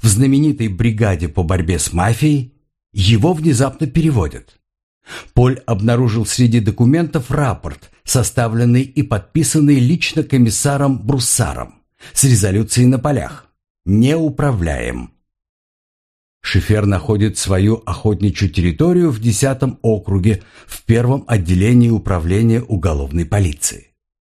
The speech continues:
Отказываясь от любого повышения или перевода,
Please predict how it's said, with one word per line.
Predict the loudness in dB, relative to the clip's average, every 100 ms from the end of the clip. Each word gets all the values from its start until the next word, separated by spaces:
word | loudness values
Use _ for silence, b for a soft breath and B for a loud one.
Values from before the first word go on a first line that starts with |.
| _ _ _ -6
Отказываясь | -6 -2 -2 -2 -2 0 -2 -2
от | -4 -2
любого | 2 2 2 0 -2
повышения | -2 0 0 0 2 2 0
или | -2 0 2 2
перевода, | 0 2 2 2 0 -2